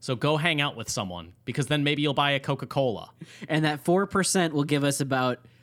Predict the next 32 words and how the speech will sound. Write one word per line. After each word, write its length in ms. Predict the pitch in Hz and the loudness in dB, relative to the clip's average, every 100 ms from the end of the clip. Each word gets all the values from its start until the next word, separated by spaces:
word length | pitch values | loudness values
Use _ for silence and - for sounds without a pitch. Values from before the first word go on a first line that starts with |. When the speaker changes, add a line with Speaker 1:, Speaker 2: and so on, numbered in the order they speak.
| _ _ _ | _ _ _
Speaker 2:
thirty 580 | - - - 190 196 196 | -20 -8 0 0 2 2
cents 680 | 160 - - 180 160 147 - | 2 2 2 0 0 -2 -2
more 420 | 147 139 139 139 | 0 2 2 2
per 300 | 131 - 147 | 0 -2 -2
year, 440 | 123 110 117 156 170 - | -2 0 2 0 -2 -4
and 160 | 120 - 143 | -6 -4 -2
every 340 | 147 123 127 | -2 0 -4
fucking 380 | - 131 120 104 | 0 -2 -4 -8
penny 280 | - 107 98 | -6 -6 -8
counts, 380 | - 104 92 | -8 -8 -8
dude. 340 | - 101 95 92 _ _ _ _ - | -8 -6 -6 -10 _ _ _ _ -2
Speaker 1:
So 180 | - | 0
go 240 | 147 185 175 | 2 2 4
buy 200 | 202 185 | 2 2
a 100 | 160 | 0
Coca-Cola 760 | 175 165 147 - 147 101 82 - 123 107 | 0 0 0 0 0 0 -6 -12 -12 -2
right 280 | 151 175 - | 2 2 0
now, 400 | 127 117 90 82 _ _ _ _ - | 0 0 -2 -10 _ _ _ _ -4
okay? 460 | 139 170 180 202 - _ _ _ _ | 0 2 2 -4 -14 _ _ _ _
And 120 | 147 160 | 0 2
then, 240 | 151 - - | 2 -2 -4
and 140 | 139 156 | 0 2
then 140 | 135 | 0
hold 360 | - 208 196 160 | 0 2 2 2
hands 320 | 160 160 131 | 2 0 -2
with 140 | 135 | -4
someone 300 | - 117 104 | -2 -4 -4
and 180 | 101 95 | -6 -8
kiss 320 | - 175 151 - | -2 -2 -2 -4
them, 240 | 92 90 - | -8 -8 -10
a 80 | 123 | -6
stranger. 680 | - 160 165 151 127 87 | -2 0 2 2 -2 -8